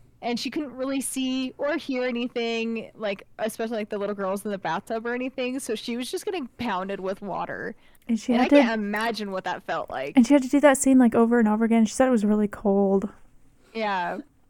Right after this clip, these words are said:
Speaker 1: I can't imagine. So sticky and cold and, and a lot of, lot of weight of water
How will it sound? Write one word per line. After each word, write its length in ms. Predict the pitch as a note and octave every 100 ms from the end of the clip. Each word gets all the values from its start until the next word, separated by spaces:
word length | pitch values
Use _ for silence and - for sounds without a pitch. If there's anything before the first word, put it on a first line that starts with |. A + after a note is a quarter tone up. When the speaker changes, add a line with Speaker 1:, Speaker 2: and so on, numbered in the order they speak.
| - - _ - _ _ _ _
Speaker 1:
I 80 | -
can't 220 | - B3
imagine. 680 | A3+ G3 F3+ F3+ F3 F3+ G3+ - - _ _ _ _ _ _ _ _ _ _ _ _
So 160 | - A#3
sticky 680 | - E4+ E4+ E4 F4 F4 D4+
and 160 | A3+ A3+
cold 580 | D4 C4 B3+ C4 C4 C4 - -
and, 480 | G#3 G#3 G3+ F3 - -
and 180 | G#3+
a 40 | G3
lot 300 | G#3 A3+ A#3
of, 200 | A3+ G#3 - _ _ _ _ _ _ _ _ _ -
lot 320 | G#3+ B3+ C4
of 140 | A#3+
weight 300 | A3 A3 G#3
of 180 | - G3
water 500 | F#3+ F#3 D#3+ D#3+ F3+